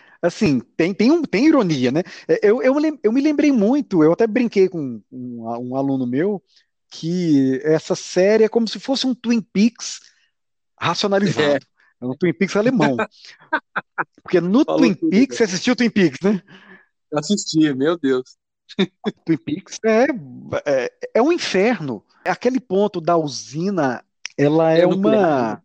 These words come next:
Speaker 2: né?
Speaker 1: usina nuclear. É, no Twin Peaks, é, há um, um melhor episódio, um dos mais graficamente bonitos,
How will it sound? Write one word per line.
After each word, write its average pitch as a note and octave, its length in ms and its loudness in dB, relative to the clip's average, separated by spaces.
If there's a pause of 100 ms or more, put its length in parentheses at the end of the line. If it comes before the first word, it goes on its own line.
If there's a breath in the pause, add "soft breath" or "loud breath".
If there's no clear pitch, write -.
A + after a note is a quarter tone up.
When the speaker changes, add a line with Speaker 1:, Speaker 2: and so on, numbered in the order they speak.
(120)
Speaker 2:
né? C3 80 -20 (480)
Speaker 1:
usina C#3 300 -16
nuclear. C#3+ 560 0 (580 loud breath)
É, C#3+ 420 2
no F#3 320 2
Twin A#3 220 0
Peaks, - 640 -2 (460)
é, C#3 200 2
há D#3 140 2
um, E3 380 -2
um E3 40 0
melhor D3+ 380 2
episódio, C#3+ 560 0 (100)
um C3+ 100 -6
dos B2+ 120 -12
mais C#3+ 240 -2
graficamente C3 720 -4
bonitos, B2+ 600 -10